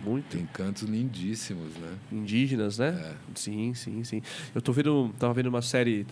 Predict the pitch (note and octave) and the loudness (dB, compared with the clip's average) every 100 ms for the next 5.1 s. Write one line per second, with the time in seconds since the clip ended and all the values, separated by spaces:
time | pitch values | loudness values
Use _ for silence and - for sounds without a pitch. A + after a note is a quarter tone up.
0 | - G#2 G#2+ A2 G2+ G#2 A2 A2 A2 A#2+ | -4 2 4 4 2 -2 -4 -2 0 0
1 | B2 A2 F#2+ - - G2+ F#2+ - G#2 G2+ | 0 -2 -4 -4 -4 -2 -2 -2 0 2
2 | A2 G#2+ G#2+ A2+ A2 A#2+ - - A#2 A2+ | 2 0 0 0 -2 -6 -18 -10 -2 2
3 | A2 A2+ - G#2 G#2+ A#2 B2+ B2 C3 C3+ | 2 0 0 4 6 6 4 4 2 4
4 | C#3 C3 - A2+ A#2+ A#2+ - A#2+ C#3 C#3+ | 4 4 4 4 4 2 -2 2 4 6